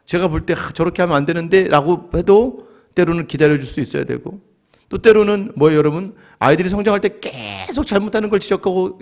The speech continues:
애들 키우면 이 아이들이요, 나중에 눈치만 보며 자라게 될 수밖에 없-, 없게 되는 경우도 많더라고요. 연약함을 보이지만 그래도 잘한-, 잘한다. 그래도 잘하는 것들을 강조해주면서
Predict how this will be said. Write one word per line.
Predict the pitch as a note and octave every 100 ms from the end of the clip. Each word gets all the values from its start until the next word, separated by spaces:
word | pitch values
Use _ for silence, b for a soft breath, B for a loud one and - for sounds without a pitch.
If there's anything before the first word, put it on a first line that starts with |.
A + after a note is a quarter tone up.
| -
애들 | D3+ F#3 E3+
키우면 | - G3 G3+ G3+ A2 b b b b b -
이 | G#3
아이들이요, | D#3+ - G3 A3+ D#3+
나중에 | A#2 C#3+ G3+
눈치만 | D3 G#3+ B3+ - D4 A#3
보며 | G#3 G#3
자라게 | F#3+ D#3+ E3 D#3 D3+
될 | D#3
수밖에 | C#3+ D#3 D3 D3
없-, | - - B2 B2
없게 | C3 - D#3
되는 | D3 C3+
경우도 | B2+ B2 F3+ G#3+ B B B -
많더라고요. | A2 A#2 D3+ C3+ A2+ A#2 - _ _ _ _ _ _ -
연약함을 | D#3 F#3 F#3+ F#3
보이지만 | E3 F3 D3+ D#3+ E3
그래도 | - F#3+ G3+ G#3 A3 G#3+ B B -
잘한-, | - C3+ C#3+ C#3+
잘한다. | - B2 C#3+ - - b b b
그래도 | - F#3+
잘하는 | - D3+ F3 F#3+
것들을 | F#3 F#3
강조해주면서 | E3+ D3+ D#3+ E3 E3 D3 D#3+ A#3